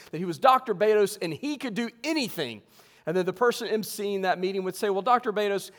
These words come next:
give us an example of something that you can do." And he would say, "Can you believe that I can hold my breath underwater for an hour?"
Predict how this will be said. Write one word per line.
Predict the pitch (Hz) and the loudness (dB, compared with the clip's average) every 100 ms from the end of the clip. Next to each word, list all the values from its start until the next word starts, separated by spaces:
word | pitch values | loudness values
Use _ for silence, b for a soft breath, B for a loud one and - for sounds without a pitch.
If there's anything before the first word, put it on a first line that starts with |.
| B | B
give | - 262 | -10 -8
us | 254 | -4
an | 220 | -2
example | 180 185 180 170 | -2 -4 -4 -4
of | 143 | -4
something | - 175 165 | -6 -8 -8
that | 147 | -10
you | 143 143 | -10 -12
can | 143 | -12
do." | 127 123 | -10 -10
And | 120 | -10
he | 139 | -12
would | 135 | -10
say, | 147 | -10
"Can | 123 190 202 | -8 -10 -8
you | 277 | -4
believe | 233 180 160 131 110 - - _ b b b b b | -4 -2 -4 -6 -12 -18 -20 _ b b b b b
that | 165 | 2
I | 202 240 | 4 4
can | 214 156 | 0 -4
hold | - 214 196 | -2 -2 2
my | 185 | 2
breath | 180 147 165 170 - - | 0 -2 -2 -2 -6 -8
underwater | 170 156 135 147 156 156 156 | -6 -6 -6 -6 -4 -6 -10
for | - 135 | -12 -12
an | 120 - | -12 -10
hour?" | 127 156 196 240 | -8 -4 -4 -4